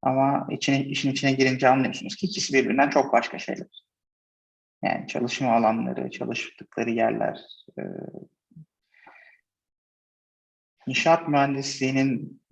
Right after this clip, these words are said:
e, kapsadığı alanla mimarlığın kapsadığı alan çok başka. Mimarlık, e,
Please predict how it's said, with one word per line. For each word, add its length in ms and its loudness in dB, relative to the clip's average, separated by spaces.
e, 40 2
kapsadığı 760 2
alanla 640 4
mimarlığın 480 2
kapsadığı 540 0
alan 460 0
çok 260 -4
başka. 480 0
Mimarlık, 680 2
e, 160 0